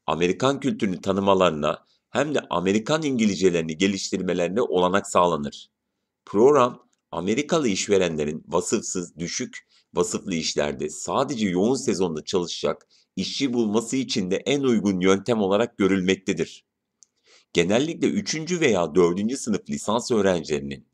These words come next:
A B D'de öğrenci çalıştırmayı kabul eden işletmeler ile anlaşan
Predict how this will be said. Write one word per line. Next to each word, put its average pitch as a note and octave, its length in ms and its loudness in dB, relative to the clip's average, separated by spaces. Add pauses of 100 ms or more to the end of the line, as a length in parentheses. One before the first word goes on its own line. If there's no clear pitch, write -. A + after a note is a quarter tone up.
(360)
A F#2+ 280 2
B A2+ 180 4
D'de A2+ 320 6
öğrenci F#2+ 540 2
çalıştırmayı F#2 680 0
kabul F#2 260 0
eden F2 320 2
işletmeler G2+ 640 0
ile F2 360 0
anlaşan D#2 580 -4